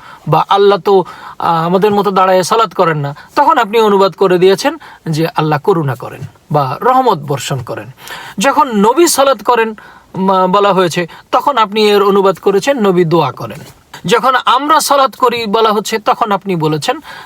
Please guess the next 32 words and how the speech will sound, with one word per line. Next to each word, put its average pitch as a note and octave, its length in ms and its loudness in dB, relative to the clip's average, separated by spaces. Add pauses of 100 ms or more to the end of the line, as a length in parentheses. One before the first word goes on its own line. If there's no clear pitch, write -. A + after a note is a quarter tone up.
(100)
যে D3 240 -4
আমরা D3+ 420 -2
নামাজ E3 320 -2
পড়ি। F3+ 200 -12 (420)
যখন C4 400 0 (420)
গাছপালা, B3+ 440 2
পশু C#4 280 -2
পাখি C#4+ 240 0
সালাত B3+ 320 0
করে, G3+ 240 0 (320)
তখন B3+ 240 0
আপনি A3+ 240 -4
বলেছেন G3 440 -2 (320)
যে D#3+ 120 -4
তারা, D#3 400 0 (300)
আহ, C#3+ 80 -4 (180)
আল্লাহর D#3 460 0
তাসবিহ D#3 400 -2
পাঠ B2 240 -10
করে। - 220 -12 (540)
মানে, C#4 200 2 (320)
যখন D4 560 0
যেই B3 260 -2
জায়গায় A#3 560 2
যেমন F#3+ 640 0 (560)
ভাবে F#3+ 300 2
মিলানো G#3 440 4
যায়, C4 240 0 (100)
সেভাবে C#3 440 -4
মিলাই B2 360 -10
দিয়েছেন। - 380 -16 (720)
কেন? B2+ 200 -2